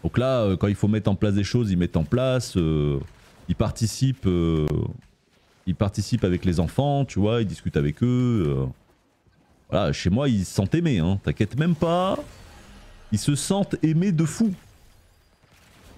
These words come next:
Ils en oublient qu'ils ont une famille derrière, tu vois. <laughs> Après, c'est pas le but de, c'est, le but, c'est pas de remplacer leur famille, c'est juste que, ah, un enfant, les gars, il faut qu'il préserve son innocence et, euh,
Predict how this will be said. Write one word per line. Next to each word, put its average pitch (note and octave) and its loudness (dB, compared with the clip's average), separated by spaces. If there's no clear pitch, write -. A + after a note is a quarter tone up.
Ils G#2+ 2
en C3+ 4
oublient F3+ 2
qu'ils D#3 2
ont E3 2
une F3 2
famille F#3 2
derrière, F#3+ 0
tu - -6
vois. - 0
<laughs> D#3 0
Après, C3+ 2
c'est A2 2
pas B2 2
le A#2 2
but C#3 2
de, A#2 2
c'est, A#2 0
le A2 4
but, C3 2
c'est G#2+ 2
pas G2+ 2
de G2+ 4
remplacer G2+ 2
leur G2 0
famille, A#2+ 2
c'est - -2
juste G2+ -2
que, D2+ 2
ah, F#2 0
un G#2+ 2
enfant, A#2+ 0
les A#2+ 2
gars, A#2+ 2
il F#2+ 2
faut - -2
qu'il - -2
préserve G2+ 0
son F#2 2
innocence F#2 0
et, E2+ 2
euh, C#2 0